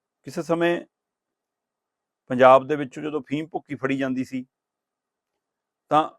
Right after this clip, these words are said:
ਅੱਜ ਵੀ ਕੱਢ ਕੇ ਦੇਖ ਲਿਓ ਐਫ ਆਈ ਆਰ ਪੁਰਾਣੀਆਂ, ਇੱਕੋ ਤਰ੍ਹਾਂ ਦੀ ਸਕ੍ਰਿਪਟ ਮਿਲੂਗੀ। ਪੁਲਿਸ ਨੇ ਨਾਕਾ ਲਾਇਆ ਸੀ, ਸਾਈਕਲ ਤੇ ਇੱਕ ਬੰਦਾ ਆ ਰਿਹਾ ਸੀ, ਉਹਨੂੰ ਰੁਕਣ ਦਾ ਇਸ਼ਾਰਾ ਕੀਤਾ, ਜਾਂ ਫਿਰ ਸਕੂਟਰ ਮੋਟਰਸਾਈਕਲ ਆ ਗਏ ਬਾਅਦ 'ਚ ਉਸ ਲ-, ਸਾਈਕਲ ਦੀ ਥਾਂ ਤੇ, ਉਹਨੂੰ ਰੁਕਣਾ,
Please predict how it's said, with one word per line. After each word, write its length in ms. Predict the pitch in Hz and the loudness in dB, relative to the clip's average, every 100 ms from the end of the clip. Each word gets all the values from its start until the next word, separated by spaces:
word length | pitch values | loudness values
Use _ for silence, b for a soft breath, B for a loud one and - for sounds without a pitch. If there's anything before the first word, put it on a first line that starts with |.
| _ _ - | _ _ 2
ਅੱਜ 200 | 185 214 | 4 4
ਵੀ 140 | 226 | 4
ਕੱਢ 180 | 202 190 | 6 8
ਕੇ 140 | 202 | 6
ਦੇਖ 200 | 175 156 | 4 2
ਲਿਓ 140 | 131 147 | 4 4
ਐਫ 140 | - | 4
ਆਈ 140 | 131 131 | 0 0
ਆਰ 100 | 123 | 0
ਪੁਰਾਣੀਆਂ, 400 | 123 120 120 131 _ _ _ _ _ | 0 0 0 -8 _ _ _ _ _
ਇੱਕੋ 320 | 226 - 269 269 | -6 4 10 10
ਤਰ੍ਹਾਂ 220 | 254 220 | 10 6
ਦੀ 100 | 214 | 4
ਸਕ੍ਰਿਪਟ 380 | - 165 147 151 | -4 -4 -4 -2
ਮਿਲੂਗੀ। 340 | 135 131 127 | -2 -2 -2
ਪੁਲਿਸ 300 | 131 160 135 | -2 -2 -2
ਨੇ 120 | 143 | -2
ਨਾਕਾ 320 | 139 127 - 143 | 2 2 4 4
ਲਾਇਆ 260 | 135 135 | 6 4
ਸੀ, 160 | 131 143 | 0 -6
ਸਾਈਕਲ 300 | 135 127 131 | -4 -4 -6
ਤੇ 80 | 131 | -14
ਇੱਕ 100 | 135 | -10
ਬੰਦਾ 240 | 127 127 | 0 4
ਆ 120 | 127 | 6
ਰਿਹਾ 160 | 131 135 | 6 2
ਸੀ, 220 | 123 135 - _ _ | 0 -12 -14 _ _
ਉਹਨੂੰ 180 | 143 147 | -4 0
ਰੁਕਣ 240 | 131 - 135 | 0 -2 2
ਦਾ 100 | 127 | 2
ਇਸ਼ਾਰਾ 280 | 123 123 135 | 4 4 2
ਕੀਤਾ, 240 | 135 143 | 0 0
ਜਾਂ 140 | 139 127 | 2 0
ਫਿਰ 120 | 127 | -4
ਸਕੂਟਰ 260 | - 160 | -12 -14
ਮੋਟਰਸਾਈਕਲ 420 | 160 135 135 127 127 | -6 -2 -2 2 2
ਆ 60 | |
ਗਏ 80 | 127 | 2
ਬਾਅਦ 180 | 131 139 | 0 -2
'ਚ 60 | 147 | -2
ਉਸ 180 | 120 120 | -10 -10
ਲ-, 160 | 131 | -14
ਸਾਈਕਲ 280 | 120 117 127 | -8 -8 -8
ਦੀ 80 | 123 | -10
ਥਾਂ 140 | 143 | -10
ਤੇ, 120 | 131 123 _ _ 160 | -10 -16 _ _ -4
ਉਹਨੂੰ 100 | 156 | -2
ਰੁਕਣਾ, 260 | 139 143 | -2 -6